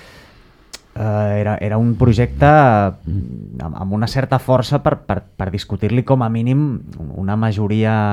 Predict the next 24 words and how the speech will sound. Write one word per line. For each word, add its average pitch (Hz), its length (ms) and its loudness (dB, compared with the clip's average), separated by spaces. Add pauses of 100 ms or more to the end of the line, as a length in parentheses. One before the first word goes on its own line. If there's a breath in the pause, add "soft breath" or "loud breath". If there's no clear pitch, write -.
(680)
aclaparadora 110 720 0
al 123 160 2
Partit 104 320 -2
Socialista, 113 680 -2
no? 92 140 0
El - 80 -6
fet 107 160 -2
de 120 80 0
que 135 80 0
es - 80 -4
pogués 127 320 2
aglutinar 135 640 4 (460 soft breath)
en 113 160 0
aquest 110 240 -2
sentit 123 400 -2 (280 soft breath)
un 123 220 4
vot 127 300 6 (240)
que 117 120 0
ells 110 160 -6
parlaven 117 540 0 (100)
en 95 240 -6
clau 107 320 -2
de, 117 120 0 (200)
de, 85 120 -4